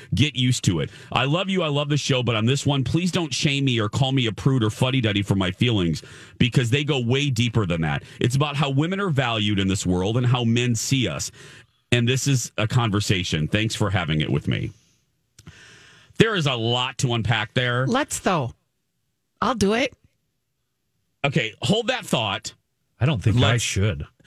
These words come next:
Speaker 3: I don't. I,
Speaker 2: Yeah,
Speaker 3: I,
Speaker 2: you can.
Speaker 3: I don't think I should have an opinion on that.
Speaker 2: Yeah,
Speaker 1: Well,
Speaker 2: you can.
Speaker 1: see, I
Speaker 3: It's,
Speaker 1: think
Speaker 3: it, it's
Speaker 1: Dawn, I think, would agree with me. I, I sometimes feel like I shouldn't because I'm a dude. I have the right to have an opinion.
Speaker 2: Yep.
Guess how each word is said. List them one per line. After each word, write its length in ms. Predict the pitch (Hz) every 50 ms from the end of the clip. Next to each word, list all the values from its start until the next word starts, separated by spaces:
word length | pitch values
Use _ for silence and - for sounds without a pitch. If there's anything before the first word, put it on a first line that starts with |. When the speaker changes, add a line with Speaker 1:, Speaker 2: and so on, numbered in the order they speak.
| - - -
Speaker 3:
I 80 | 98
don't. 260 | 107 107 101 92 -
I, 300 | 110 110 101 98 101 104 -
Speaker 2:
Yeah, 80 | 294
Speaker 3:
I, 40 | 320
Speaker 2:
you 120 | 370 440 -
can. 380 | - 294 262 269 294 294 285 -
Speaker 3:
I 120 | - 98
don't 140 | 104 101 92
think 200 | 87 95 87 -
I 80 | 90 87
should 180 | 82 - 92 85
have 140 | 85 80 80
an 60 | 80
opinion 400 | 80 78 - 92 101 120 107 82 76
on 120 | 71 71
that. 240 | 76 73 71 71 73 -
Speaker 2:
Yeah, 180 | 180 170 165
Speaker 1:
Well, 80 | 170 190
Speaker 2:
you 60 | 190
can. 180 | - - 160 151
Speaker 1:
see, 180 | 151 - 190 160 151
I 160 | 156 156 160
Speaker 3:
It's, 100 | 165 143
Speaker 1:
think 280 | 147 175 165 160 156 - - -
Speaker 3:
it, 100 | - -
it's 220 | 131 131 120 -
Speaker 1:
Dawn, 300 | 160 160 160 170 165 165 127
I 100 | 131 139
think, 200 | - 160 156 143
would 100 | 151 135
agree 220 | 131 110 139 151 151
with 120 | 135 -
me. 180 | 135 120 117 120 -
I, 280 | 123 131 135 143 147 - -
I 120 | 127 135
sometimes 540 | 131 - 151 151 147 - 165 147 143 131 -
feel 120 | - 135
like 160 | 127 123 120
I 80 | 117 107
shouldn't 360 | 101 - - 127 127 139 143
because 220 | 131 123 - 143 123
I'm 140 | 123 117
a 40 | 110
dude. 360 | 110 101 117 123 127 139 151 -
I 120 | - 190 285
have 180 | 339 320 262
the 100 | 175 156
right 300 | 123 113 123 131 131 127
to 80 | - 117
have 240 | 104 113 101 95 87
an 80 | 90
opinion. 500 | 80 76 - 95 80 69 58 50 50 - -
Speaker 2:
Yep. 260 | 151 151 156 156 -